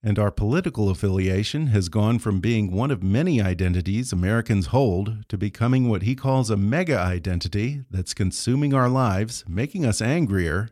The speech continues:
and destroying friendships and families. We discuss how politicians and voters got stuck in a feedback loop of negative partisanship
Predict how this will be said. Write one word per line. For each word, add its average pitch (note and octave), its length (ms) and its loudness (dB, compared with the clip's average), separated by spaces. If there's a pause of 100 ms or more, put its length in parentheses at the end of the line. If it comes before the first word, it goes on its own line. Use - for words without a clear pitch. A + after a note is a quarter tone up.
(160)
and B2+ 140 0
destroying C3 640 0
friendships A#2+ 600 -2
and C#3+ 120 0
families. F#2+ 760 0 (320)
We G#2+ 120 -2
discuss A#2+ 460 -2
how G#2+ 140 0
politicians D3 720 -2
and G#2+ 120 2
voters A2 520 0 (120)
got G2 280 -4
stuck B2+ 320 -4
in B2 80 2
a F#2+ 60 2
feedback A2 680 -4
loop G2+ 300 0
of G2+ 120 0
negative A2+ 540 0
partisanship F#2+ 800 -2